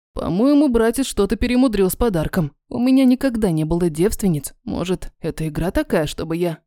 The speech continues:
поверил и втянулся? "Мне остановиться? Уйти?" Сцепив зубы, спросил.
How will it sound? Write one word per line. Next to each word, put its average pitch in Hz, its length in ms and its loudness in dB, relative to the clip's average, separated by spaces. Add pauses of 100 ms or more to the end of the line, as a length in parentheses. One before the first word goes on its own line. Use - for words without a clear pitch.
поверил 175 460 0
и 170 40 -2
втянулся? 165 640 -2 (680)
"Мне 160 260 0
остановиться? 175 800 0 (320)
Уйти?" 190 500 2 (500)
Сцепив 254 420 -2
зубы, 196 320 0
спросил. 185 560 -2